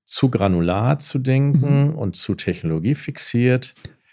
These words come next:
Speaker 1: Dass wir auch aufhören, immer hundert Prozent Lösungen zu suchen, sondern lieber die achtzig bis neunzig Prozent preiswert und schnell machen
Speaker 2: Mhm.
Speaker 1: und dann Luft lassen, ähm, für die letzten zehn, zwanzig Prozent entweder für technologische Entwicklung oder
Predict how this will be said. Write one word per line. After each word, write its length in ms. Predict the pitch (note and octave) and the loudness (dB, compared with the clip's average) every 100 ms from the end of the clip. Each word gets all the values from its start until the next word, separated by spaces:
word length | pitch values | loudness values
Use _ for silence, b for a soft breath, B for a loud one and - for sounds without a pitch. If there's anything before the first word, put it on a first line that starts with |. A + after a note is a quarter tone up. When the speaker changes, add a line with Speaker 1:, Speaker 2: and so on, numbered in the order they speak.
| B | B
Speaker 1:
Dass 180 | - F#2+ | -4 0
wir 120 | G2+ - | -2 -2
auch 260 | E2+ - | -6 -6
aufhören, 880 | - F#2+ G#2 - - F#2 F#2 F2+ F#2 | 0 2 0 -2 2 4 4 4 2
immer 340 | - A2 G2+ F2 | 0 0 2 4
hundert 340 | G#2 A2 G2 | 4 4 2
Prozent 500 | - - - G2+ C3 | -2 -10 0 2 2
Lösungen 500 | B2 C3 C3 C3 C3 | 4 4 4 2 0
zu 200 | B2+ B2+ | -2 -4
suchen, 560 | A2 A2+ B2 A#2+ C3 A#2+ | -2 2 2 2 2 2
sondern 460 | G#2 F#2+ F2+ F2+ F2 | 2 0 2 2 0
lieber 280 | G2+ G#2 F2+ | 0 0 0
die 160 | F2+ | -2
achtzig 400 | F#2 - - A2 - | -4 -8 -12 -18 -12
bis 140 | F#2 | -4
neunzig 360 | F2+ F#2 F#2+ - | 0 0 -4 -8
Prozent 400 | G2 - E2+ E2 | -10 -6 -6 -6
preiswert 540 | - F2+ F#2+ - E2+ | -2 0 0 -2 -6
und 100 | E2+ - | -6 -4
schnell 360 | F2+ F#2 A#2+ | 0 4 6
machen 420 | C3+ C3+ - C#3 b b - | 6 4 2 0 b b -2
Speaker 2:
Mhm. 260 | A2+ B2+ E3 | 2 4 4
Speaker 1:
und 160 | F#2 | 4
dann 280 | F#2+ F#2+ G#2+ | 4 4 2
Luft 420 | - G#2 C3 - A#2+ | 4 4 4 0 2
lassen, 680 | A2+ A2+ A2 G#2+ G#2 B2 - | 2 4 4 6 6 2 0
ähm, 560 | G#2 F#2+ F#2+ F#2 F#2 - | 2 4 6 6 4 -2
für 260 | - - G#2 | -10 -2 2
die 80 | F2+ | 4
letzten 400 | F#2+ G2+ - G#2 | 4 2 -2 -4
zehn, 280 | - G#2 F#2+ | 0 0 2
zwanzig 380 | - F#2+ F#2+ | 0 0 -2
Prozent 500 | - F2+ - F#2+ F#2 | -2 -4 0 0 0
entweder 400 | F#2+ F#2+ G2 F#2 | -4 0 2 2
für 160 | E2+ - | 0 -4
technologische 540 | - E2 F2+ F2 F2 | -4 -2 0 0 -4
Entwicklung 460 | F2+ G2 - G#2 F#2+ | -4 -2 0 0 0
oder 540 | - F#2 F#2+ F#2+ F#2 | -4 -2 2 2 2